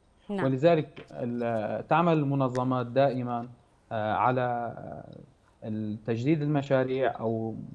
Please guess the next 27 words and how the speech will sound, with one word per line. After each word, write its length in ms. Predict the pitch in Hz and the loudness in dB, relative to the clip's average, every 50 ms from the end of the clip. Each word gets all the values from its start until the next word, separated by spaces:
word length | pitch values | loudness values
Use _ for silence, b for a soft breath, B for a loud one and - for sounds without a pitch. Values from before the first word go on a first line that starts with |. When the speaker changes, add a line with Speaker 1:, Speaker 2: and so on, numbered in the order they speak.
| 120 117 117 117 | -6 -6 -6 -6
Speaker 2:
مراسلة 600 | 110 107 110 110 117 120 120 127 127 - 160 151 - | -6 -6 -6 -2 0 2 2 2 2 0 -2 0 0
المانحين 640 | 160 151 156 151 147 147 139 - 147 147 147 143 | 2 2 4 2 2 2 0 0 0 0 2 2
من 120 | 131 127 123 | 2 2 2
أجل 340 | 123 143 131 143 139 135 127 | 2 2 4 4 4 4 2
استهداف 460 | 131 - - 123 123 139 135 135 135 | 0 -2 0 2 4 4 4 4 2
المدارس، 380 | 131 120 120 117 123 123 135 | 0 -2 0 2 2 2 2
Speaker 1:
سنأتي 640 | 139 254 240 - - 160 156 - 165 294 277 262 247 | 2 4 4 6 6 4 4 4 2 2 2 2 2
Speaker 2:
ولكن 80 | 233 | 2
Speaker 1:
على 220 | 220 202 202 214 - | 2 2 4 4 4
Speaker 2:
للأسف 200 | 208 196 175 - | 4 4 4 4
Speaker 1:
موضوع، 540 | - - 196 196 233 233 220 208 175 180 185 | 4 2 2 2 4 4 4 4 4 2 2
آه، 160 | 185 185 180 | 2 2 0
يعني 600 | 180 180 170 170 175 180 175 175 175 175 - - | -2 -2 -4 -6 -6 -6 -6 -6 -6 -4 -4 -6
المنظمات 920 | 190 185 190 190 190 185 180 190 185 190 196 196 196 190 190 185 - - | -6 -4 -4 -4 -4 -4 -4 -4 -4 -4 -4 -2 -2 -4 -4 -6 -8 -8
والمانحين 920 | 185 175 175 180 175 175 170 175 180 170 - - 202 202 190 190 190 185 185 | -8 -8 -6 -6 -6 -6 -6 -8 -8 -10 -10 -10 -8 -6 -6 -6 -6 -6 -6
وما 300 | 196 202 208 202 180 - | -6 -6 -6 -6 -8 -6
إلى 180 | 175 175 170 - | -8 -8 -6 -4
ذلك، 280 | 180 180 175 180 170 - - - | -6 -6 -6 -6 -10 -10 -10 -8
ولكن 480 | 185 190 196 190 - 208 196 185 180 175 - | -6 -6 -6 -6 -6 -8 -8 -8 -10 -10 -10
ضيوف 240 | 196 202 202 - 226 | -10 -10 -10 -10 -12
الكرام، 420 | 190 - - 190 190 196 196 190 B B B B B B B - | -12 -10 -8 -8 -6 -6 -6 -8 B B B B B B B -4
سألنا 720 | - - - 277 330 320 285 262 233 226 226 226 220 - | 0 2 2 2 2 0 -2 -2 -4 -4 -4 -4 -2 -2
الأطفال 480 | 226 214 220 - - 311 277 233 190 - | -4 -4 -6 -4 -4 -4 -4 -4 -6 -8
المتواجدين 600 | 190 190 185 - 196 185 190 180 185 180 202 202 | -10 -10 -10 -8 -8 -6 -6 -8 -8 -10 -10 -10
في 100 | - 202 | -10 -10
المناطق 440 | 190 190 185 190 196 190 - - - - | -10 -8 -6 -6 -6 -8 -10 -12 -14 -12
المحررة 800 | 170 175 175 165 - - 196 190 190 185 180 180 180 180 185 | -12 -12 -12 -12 -12 -10 -8 -6 -6 -4 -4 -4 -4 -6 -8